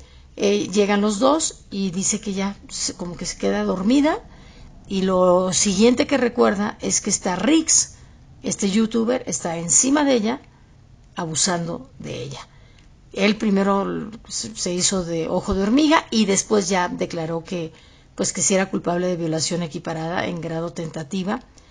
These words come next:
a, a esta mujer, ¿no? Así lo dijo, "Sí, soy", bueno, no lo dijo, eh, él, lo debe haber dicho su, su abogado, que, porque no creo que él diga, "Sí, soy culpable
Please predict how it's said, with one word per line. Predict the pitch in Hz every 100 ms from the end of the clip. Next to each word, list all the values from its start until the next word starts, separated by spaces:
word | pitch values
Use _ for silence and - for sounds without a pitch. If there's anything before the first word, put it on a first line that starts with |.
| - - - -
a, | - 156 165 - - -
a | - 156
esta | - 175 165 151 151 156 147 - - -
mujer, | 175 196 254 185
¿no? | 185 - - - - - _ _ _
Así | 254 269 208
lo | 190
dijo, | 175 - 180
"Sí, | - - 190 185
soy", | - 190
bueno, | 196 180 156
no | 165
lo | 180
dijo, | 175 - 202 185 180 175 165 165 - - - - -
eh, | - 175 165 160 185 220
él, | 233 220 - 277 -
lo | 170
debe | 170 185
haber | 175
dicho | 175 - 190
su, | - 160 - -
su | -
abogado, | 160 175 220 220 220
que, | 196 151 - - - - -
porque | 185 185
no | 185 190
creo | 208 202
que | 208
él |
diga, | 190 180
"Sí, | - 330 277
soy | 302
culpable | 320 349 294 285 302 330